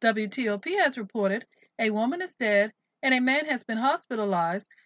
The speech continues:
after a hit and run in Prince George's County, Maryland, late Monday night. According to Prince George's County Police, a man and a woman were attempting to cross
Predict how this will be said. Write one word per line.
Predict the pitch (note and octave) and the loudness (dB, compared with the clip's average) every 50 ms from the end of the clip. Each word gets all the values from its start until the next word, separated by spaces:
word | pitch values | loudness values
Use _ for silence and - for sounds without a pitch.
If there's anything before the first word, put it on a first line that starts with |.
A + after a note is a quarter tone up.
| _ - | _ -4
after | - A3 A#3+ A#3+ - A3+ G#3 | 0 0 0 2 2 0 0
a | G3+ | 0
hit | G3+ B3 D4+ D#4+ - | 0 -2 -6 -4 -4
and | A#3+ A#3+ | -2 2
run | B3 B3 B3 B3 G#3+ | 4 4 4 4 2
in | G3 G3+ G3+ G3 | 0 -2 -2 -4
Prince | - - C4 A#3+ A#3+ | -4 -4 -4 -4 -4
George's | - - G#3+ G3+ G3 G#3 G3 - | -4 -4 -4 -4 -4 -6 -8 -4
County, | - A3 G3+ G3 F#3 | -2 -2 0 0 0
Maryland, | F#3+ G#3+ C#4+ E4+ D4+ A#3 A3 A#3 - _ _ _ _ - | 0 0 0 0 0 -2 -2 -4 -6 _ _ _ _ -6
late | A#3 A#3+ B3 B3 A3 | 0 0 0 0 0
Monday | A3 A3+ A3 A3 G#3+ A3 G#3+ | 0 0 0 2 2 0 0
night. | G#3 G3 F#3 E3+ D#3+ E3 - _ _ _ _ _ _ _ - - | 0 0 0 0 -2 -6 -12 _ _ _ _ _ _ _ -6 -2
According | B3 B3 - E4 F#4+ G#4 G#4 F4 | -2 0 2 2 2 2 2 -2
to | - D4 | -4 -6
Prince | A#3+ - C#4 A#3+ A#3 - | -4 -2 -2 -4 -4 -4
George's | - A3+ G#3+ G3 G#3 G3+ G3 | -4 -4 -4 -4 -4 -8 -6
County | - B3+ A3+ G#3 G3+ | -2 0 0 0 0
Police, | F#3+ - G#3 F#3 F#3+ B3+ E4+ D4+ B3 B3+ - _ _ _ _ _ _ - | -2 -4 -4 -2 -2 -2 -4 -4 -6 -8 -10 _ _ _ _ _ _ 0
a | C#4 | 2
man | C4+ C#4+ D4+ E4+ F4+ | 4 4 4 4 2
and | E4+ D#4+ | 0 -2
a | D4+ C4+ | 0 0
woman | C4+ C#4+ D#4 E4 E4 D4 | 2 0 0 0 0 0
were | C4 B3+ A#3 G#3 | 0 2 4 4
attempting | G3 G3 - - C4 C4 C4 C4+ B3 A3+ | 2 2 0 -2 -2 -2 0 -2 -4 -4
to | - G#3+ | -4 -10
cross | - - D4 C#4 B3+ A3 G#3+ G#3+ - | -6 -2 2 4 4 4 2 0 -2